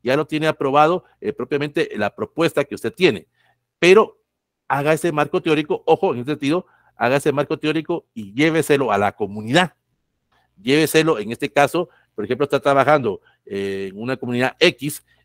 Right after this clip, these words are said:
presénteselo a las autoridades municipales,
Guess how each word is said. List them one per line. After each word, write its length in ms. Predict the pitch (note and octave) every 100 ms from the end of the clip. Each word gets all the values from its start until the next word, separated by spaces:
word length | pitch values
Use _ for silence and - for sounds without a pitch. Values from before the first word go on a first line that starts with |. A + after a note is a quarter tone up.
| _
presénteselo 680 | A2 A#2+ C3+ D3 C#3+ C3 C3
a 60 | G#2
las 160 | G2
autoridades 580 | G#2 F#2 G#2 G2+ A2 A#2+
municipales, 760 | A2+ G2+ - - D#3+ B2+ F2+